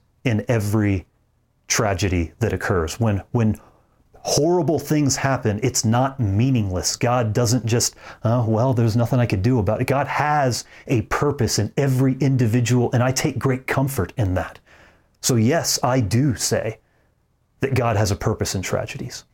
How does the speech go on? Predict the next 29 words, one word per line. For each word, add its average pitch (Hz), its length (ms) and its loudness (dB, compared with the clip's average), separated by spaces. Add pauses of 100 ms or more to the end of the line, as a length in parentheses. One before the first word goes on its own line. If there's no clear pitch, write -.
(840)
that - 160 -2
God 120 280 0
has 107 200 2
a 101 40 2
sovereign 107 580 0
will 95 380 0
in - 120 -4
all 110 240 0
the 101 100 -2
suffering - 460 -2
that 92 100 0
occurs - 380 -4
in 98 60 -6
the 95 60 -8
world. 101 280 -6 (1040)
And 101 120 0
they 110 120 2
point 117 300 0
out, 127 280 -2 (380)
pastors 113 440 -2
and 113 120 0
priests - 400 -2
say 135 260 0
that. 82 280 -4 (1500)
But - 120 -12
they 101 120 0
say, 107 420 0 (140)
yeah, 107 180 0
others 143 500 0